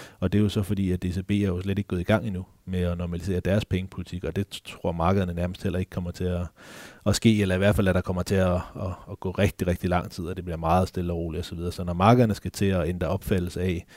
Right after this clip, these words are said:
at E C B også har tænkt sig at gøre det, de siger, så kommer vi til at se en, øh, en stærkere euro, øh, og dermed svagere dollar over for, for, for, for kronen, men vi tror ikke som sådan, at det er, fordi dollaren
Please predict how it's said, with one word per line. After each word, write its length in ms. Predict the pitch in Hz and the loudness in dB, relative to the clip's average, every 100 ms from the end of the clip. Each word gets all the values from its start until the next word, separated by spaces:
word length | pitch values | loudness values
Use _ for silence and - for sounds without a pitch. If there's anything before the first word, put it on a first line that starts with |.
| - - - | -20 -20 -4
at 140 | 92 | -2
E 20 | 87 | -2
C 140 | - | 6
B 40 | 147 165 | 10 10
også 140 | 101 | 8
har 60 | - | 2
tænkt 220 | - 90 | -4 -4
sig 80 | 98 | -4
at 60 | 85 | -4
gøre 260 | 82 90 - - - - _ - | -2 -2 -4 -14 -20 -20 _ 0
det, 120 | 87 | 2
de 80 | 85 | 0
siger, 280 | 85 85 - _ _ - | -4 -6 -10 _ _ -8
så 180 | - | -6
kommer 240 | 90 87 87 | -2 -2 -4
vi 80 | 85 | -4
til 120 | 87 | -6
at 100 | 87 | -6
se 200 | 90 82 | -6 -6
en, 180 | 85 82 | -8 -8
øh, 180 | 85 87 - - - - _ _ | -8 -10 -14 -20 -20 -20 _ _
en 120 | 92 | -6
stærkere 420 | 87 104 104 110 92 | 0 6 8 8 6
euro, 260 | 90 90 92 - | 0 -4 -6 -10
øh, 200 | 98 87 | -6 -4
og 120 | 85 | -2
dermed 300 | 90 90 90 | 0 0 0
svagere 340 | 87 92 95 92 | -2 2 4 4
dollar 280 | 82 85 90 | 0 -2 -2
over 240 | 76 92 | -4 -6
for, 280 | - 92 87 - - | -8 -10 -10 -18 -20
for, 220 | - 85 | -12 -10
for, 240 | 90 - 90 | -10 -12 -10
for 100 | - | -10
kronen, 360 | - - 98 101 | -8 -4 -2 -2
men 120 | 90 | -2
vi 60 | 87 | -4
tror 200 | - 90 | -4 -2
ikke 240 | 101 - | -2 -4
som 140 | 95 | -8
sådan, 260 | - 95 95 | -2 -2 -2
at 60 | 90 | -6
det 60 | |
er, 60 | 87 | -6
fordi 160 | 87 | -8
dollaren 360 | 85 82 95 92 | -6 -4 -2 -4